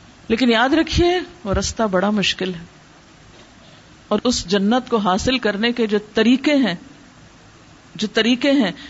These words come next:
یعنی جنت کا بھی ایک بزنس ہے اصل میں، جنت کا بھی سودا کرنا پڑتا ہے۔ تو جو جنت کا سودا کرے پھر اس کو ساری بزنس ایڈمنسٹریشن آنی چاہیے نا۔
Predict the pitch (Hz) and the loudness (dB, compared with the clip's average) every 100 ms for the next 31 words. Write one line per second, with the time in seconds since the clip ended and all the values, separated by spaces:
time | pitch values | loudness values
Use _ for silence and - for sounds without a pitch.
0 | - 202 240 233 240 294 294 - 294 277 | -10 -2 0 2 4 2 0 -2 0 4
1 | 339 285 - 254 240 311 - 214 170 175 | 2 2 0 0 2 2 2 0 0 -2
2 | 180 170 151 - - - - - - - | -2 -2 -6 -10 -20 -20 -20 -20 -20 -20
3 | - - - 220 240 277 285 269 320 - | -20 -16 -4 0 2 2 0 0 2 2
4 | 226 240 247 208 190 180 160 - 170 175 | 2 2 0 0 -2 -2 -4 -6 -8 -10
5 | - - - - - - - - - 285 | -20 -20 -20 -20 -20 -20 -20 -20 -4 -2
6 | 247 277 262 302 330 359 - 247 247 330 | 0 2 2 2 0 0 2 2 2 2
7 | 339 381 370 320 285 - 339 349 294 - | 2 2 2 0 -2 0 0 0 -4 -20
8 | - - - 226 262 277 220 220 254 277 | -20 -12 0 0 2 0 0 0 -2 0
9 | 247 214 226 208 208 208 254 240 190 226 | 0 0 0 0 -2 0 0 0 4 4
10 | 254 185 175 190 | 4 -2 -2 -4